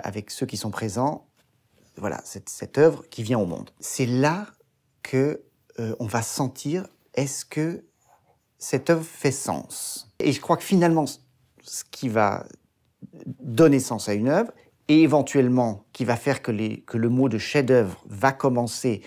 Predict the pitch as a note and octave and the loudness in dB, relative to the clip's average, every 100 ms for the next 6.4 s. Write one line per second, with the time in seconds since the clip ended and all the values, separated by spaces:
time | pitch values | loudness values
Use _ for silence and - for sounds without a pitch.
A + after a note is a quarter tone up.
0 | - - - - - - _ _ - B2 | -18 -20 -20 -20 -20 -20 _ _ 2 4
1 | G#2+ F#2+ - D3+ C#3 A#2+ C#3+ B2 A2+ - | 4 2 -4 -2 0 4 6 6 2 -2
2 | A2 G#2+ - A2 G#2+ G2 A#2+ A#2+ A2 G#2+ | 0 0 0 -2 -2 -4 -4 -4 -6 -6
3 | - A2+ G#2+ A2+ F#2+ - _ _ G#2 G#2+ | -6 -4 -2 -2 -4 -12 _ _ 0 2
4 | A#2+ - G3 - - G2 - _ _ _ | 2 -2 -8 -10 -10 -12 -12 _ _ _
5 | - - - - - - - - _ - | -20 -20 -20 -18 -18 -18 -20 -20 _ -12
6 | - D3+ E3 - | 0 4 4 0